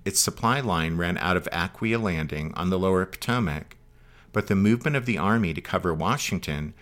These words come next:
meant that the Federal supply line would have to be shifted to the Orange and Alexandria Railroad, which ran out of Alexandria, close to the capital.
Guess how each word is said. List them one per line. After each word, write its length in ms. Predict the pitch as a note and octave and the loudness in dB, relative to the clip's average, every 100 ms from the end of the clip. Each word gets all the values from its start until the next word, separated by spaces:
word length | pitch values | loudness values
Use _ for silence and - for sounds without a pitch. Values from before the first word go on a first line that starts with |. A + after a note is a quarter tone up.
| - - - | -20 -8 -2
meant 180 | D3 | 0
that 120 | D#3+ D3 | -2 -2
the 100 | - | 0
Federal 380 | - E3 A#2 | 2 2 0
supply 480 | G#2 - F2 G2 A#2+ | 0 0 0 2 2
line 460 | D3 E2 D2+ D2 - - - | 2 0 -2 -4 -10 -18 -8
would 120 | - G2 | -4 2
have 220 | A2 - | 2 2
to 60 | A2+ | -2
be 120 | A#2 | -2
shifted 680 | - E3+ E3 - D2 C2+ - - - | 0 -2 -4 -4 -4 -6 -16 -20 -12
to 100 | - | -4
the 120 | F#2 - | 0 0
Orange 520 | F2+ F#3+ A2 B2+ - | 2 4 4 2 -2
and 160 | A#2+ A#2+ | -2 0
Alexandria 800 | G2 G2+ G2 - G2 G2 G2 F#2+ | 0 0 0 0 0 0 0 2
Railroad, 640 | F#2+ A2+ C3 E2+ D2 D2 - - - - | 2 2 2 -2 -4 -8 -14 -20 -20 -4
which 240 | G2+ - | -2 0
ran 300 | G2 A2 D3+ | 0 2 2
out 140 | A#2 F#2+ | 2 2
of 100 | E2 | 0
Alexandria, 1040 | D2+ F2 E2+ - B2+ C3 D#2+ D2 D2 F2 - - | 0 0 0 -2 -2 -2 -4 -4 -6 -10 -18 -4
close 320 | - G#2 - | 0 0 0
to 100 | A2 | -2
the 120 | - | -6
capital. 680 | - A2 A2+ - D2 D2 | -2 -2 -2 -4 -4 -6